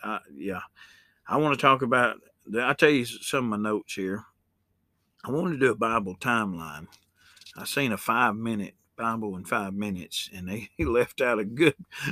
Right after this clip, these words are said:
a good bit. And I said, "You know, I might try to do a Bible in twenty minutes," you know. And, um,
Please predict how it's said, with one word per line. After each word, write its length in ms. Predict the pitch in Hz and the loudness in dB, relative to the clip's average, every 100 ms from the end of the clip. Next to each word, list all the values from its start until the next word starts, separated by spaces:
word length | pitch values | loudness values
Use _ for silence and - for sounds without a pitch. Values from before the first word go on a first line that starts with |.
| - | -6
a 80 | - | -6
good 340 | - 143 127 113 | 0 0 2 2
bit. 260 | 143 113 | 4 2
And 80 | 107 | 0
I 100 | 113 | -4
said, 220 | - 139 | -4 -4
"You 80 | 170 | -4
know, 160 | 185 175 | -6 -4
I 100 | 180 | -2
might 340 | 208 - 202 | -2 -4 -6
try 260 | - 120 120 | -2 0 0
to 120 | 117 | 0
do 160 | 123 | 0
a 20 | 113 | 0
Bible 460 | 117 123 131 110 | 0 -2 -2 -2
in 140 | 104 101 | -4 -6
twenty 280 | - 151 151 | -6 -4 -2
minutes," 460 | 110 101 117 - 110 | -2 -4 -6 -10 -6
you 100 | 104 | -4
know. 260 | 101 131 - - - - - - _ _ | -4 -8 -12 -18 -18 -18 -20 -20 _ _
And, 400 | 127 120 117 113 | 0 2 2 2
um, 340 | 113 110 107 | 2 0 -2